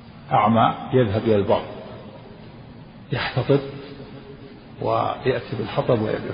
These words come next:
وحده، هذا يدل على أن هناك فطنة.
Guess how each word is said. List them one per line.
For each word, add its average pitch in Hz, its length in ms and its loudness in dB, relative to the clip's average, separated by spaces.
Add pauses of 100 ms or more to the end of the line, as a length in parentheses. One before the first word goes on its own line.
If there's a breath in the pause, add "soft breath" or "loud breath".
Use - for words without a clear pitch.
وحده، - 240 -4 (2000)
هذا 127 340 4 (1300)
يدل 127 280 4
على 113 220 4
أن 117 200 -2
هناك 120 140 0
فطنة. - 380 -4